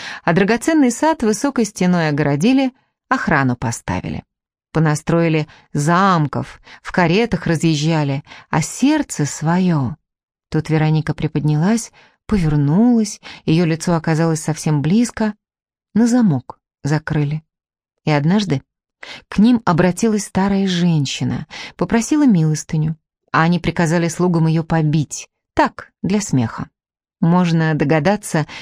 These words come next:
что это была за старушка. Грибов у старушки не стало, разбросала их фея по всему Перегору.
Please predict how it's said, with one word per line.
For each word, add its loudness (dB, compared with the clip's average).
что -2
это 0
была 2
за -2
старушка. -2
Грибов 2
у -2
старушки 0
не 2
стало, 0
разбросала 0
их -4
фея 0
по -6
всему -2
Перегору. 0